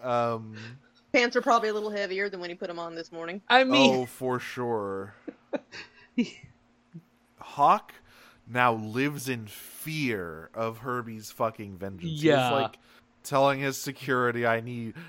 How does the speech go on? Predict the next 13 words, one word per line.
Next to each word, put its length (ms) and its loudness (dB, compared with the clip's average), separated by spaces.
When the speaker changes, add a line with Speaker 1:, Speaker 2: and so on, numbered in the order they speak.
Speaker 1:
I, 220 6
he 180 -4
has 300 2
people 320 -10
guarding 360 2
his 160 -8
house. 240 2
He's 120 -6
like, 120 2
"I 100 0
need 240 -10
you 120 -18
fucking 380 -12